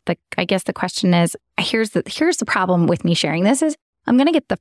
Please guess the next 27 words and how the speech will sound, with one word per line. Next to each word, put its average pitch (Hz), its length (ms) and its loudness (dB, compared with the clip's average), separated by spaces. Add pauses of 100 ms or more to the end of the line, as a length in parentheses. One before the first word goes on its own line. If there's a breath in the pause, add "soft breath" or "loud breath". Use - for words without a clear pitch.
first 208 260 -2
part 233 220 -2
wrong 175 320 0
too. 185 380 0
Andrew's 208 280 2
gonna 175 200 2
listen 185 260 2
to 170 80 -8
this 170 180 -2
and 180 180 4
be 185 120 4
like, 185 200 0
"You 339 140 6
even 359 140 4
got 370 160 0
the - 80 -4
freaking 269 340 -2
joke 349 240 0
wrong." 165 280 0 (140)
So 180 440 2
this 208 240 0
is 185 120 2
just 170 180 -2
all 165 180 2
a 160 40 0
hot 151 200 -2
mess. - 220 0